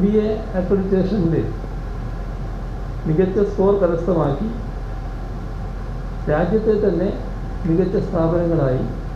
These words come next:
നമ്മുടെ സ്ഥാപനങ്ങൾക്ക് മാറാനാകും. ഇവിടെ ഒരു സവിശേഷതയുള്ളത് സ്ഥാപനത്തിനല്ല എൻ ബി എ പരിശോധന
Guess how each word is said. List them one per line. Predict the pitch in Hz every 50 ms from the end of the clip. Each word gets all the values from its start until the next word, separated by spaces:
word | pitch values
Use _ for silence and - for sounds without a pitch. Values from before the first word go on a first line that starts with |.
| - - - 185
നമ്മുടെ | 180 165 170 165 165 -
സ്ഥാപനങ്ങൾക്ക് | - - 143 147 156 156 156 151 143 143 139 143 135 127
മാറാനാകും. | 127 127 127 127 120 110 107 104 104 - - - - - - - - - - - - - - - - - - - - - - - - - - - - - - - - - - - - - - - - - -
ഇവിടെ | - 170 185 202 208 208 214 208 208 208 - - - - - - - - - - - - - - - - 170
ഒരു | 180 185 185 185
സവിശേഷതയുള്ളത് | 160 160 165 - 202 202 202 202 226 208 180 175 175 170 147 135 113 - - - - - - - - - - - - - - - - - - - - - - - - - - - - - - - - - - -
സ്ഥാപനത്തിനല്ല | - 156 156 165 180 202 208 226 226 - 226 196 180 170 170 185 180 175 180 - - - - - - - - - - - - - - - - - 170 147
എൻ | 160 165
ബി | 165 185 180
എ | 175 175
പരിശോധന | 160 147 139 - 165 160 147 143 139